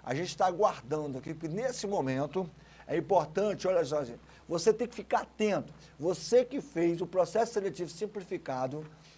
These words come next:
né, pra educação aí de Cabo Frio,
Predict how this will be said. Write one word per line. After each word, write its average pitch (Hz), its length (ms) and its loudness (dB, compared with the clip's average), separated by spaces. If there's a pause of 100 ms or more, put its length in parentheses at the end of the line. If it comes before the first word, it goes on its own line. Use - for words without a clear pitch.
(100)
né, 151 160 2
pra 165 340 6
educação 175 760 6 (340)
aí 131 280 2
de 143 120 -6
Cabo 147 240 0
Frio, 151 340 2